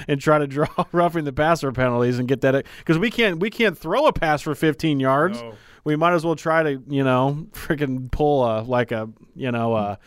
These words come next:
Speaker 1: Bad News Bears, like, <laughs> you know what I'm saying, from the movie Bad News Bears, where they were trying to, you know, break the rules and
Speaker 2: Well, did you see our, our punter? He looked like
Speaker 1: Chris-
Speaker 2: Cristiano Ronaldo there.
Speaker 1: <laughs>
Speaker 2: He got, he got, uh, he got blocked, and then he flew up in the air and went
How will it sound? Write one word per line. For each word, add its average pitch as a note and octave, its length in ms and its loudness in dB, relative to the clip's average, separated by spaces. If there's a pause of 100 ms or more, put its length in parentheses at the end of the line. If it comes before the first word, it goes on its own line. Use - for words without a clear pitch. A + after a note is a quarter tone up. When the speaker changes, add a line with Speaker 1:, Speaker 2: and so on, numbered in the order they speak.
(140)
Speaker 1:
Bad D#3+ 240 2
News D#3 220 -2
Bears, D3 360 2
like, C#3 220 -4
<laughs> - 0 -
you G#3 60 0
know G#3+ 80 4
what G#3+ 80 4
I'm F3+ 60 -2
saying, E3 200 -2
from D3+ 140 -6
the C#3+ 80 -2
movie D3 180 2
Bad C#3 220 4
News C#3 160 -2
Bears, C3+ 260 2
where C3 100 -2
they B2+ 120 2
were B2 100 2
trying C3 280 0
to, A2 140 -4 (460)
you C3 80 0
know, B2 140 2
break C3 240 2
the C3 80 -4
rules C3 420 0
and A#2 220 -4 (100)
Speaker 2:
Well, A#2+ 240 4
did A#2+ 220 -2
you B2+ 100 -4
see C#3 420 0
our, A2 360 2
our G#2+ 160 2
punter? C#3+ 360 0
He D#3 140 0
looked D#3 220 -2
like A2 180 0
Speaker 1:
Chris- - 160 -14 (160)
Speaker 2:
Cristiano D3 440 -2 (120)
Ronaldo D3 540 0
there. A#2+ 260 2 (360)
Speaker 1:
<laughs> F#3+ 60 -4
Speaker 2:
He D3 140 0
got, E3 280 2
he C#3+ 120 0
got, D#3 380 0 (180)
uh, B2 300 2
he C#3+ 80 -2
got C#3+ 240 2
blocked, D3+ 460 -2
and C#3+ 120 -4
then D#3 100 2
he C#3 120 -2
flew F#3 480 -2
up F3+ 180 0
in E3+ 100 -4
the D#3+ 160 2
air F3 220 4
and C#3+ 80 -4
went D#3 300 0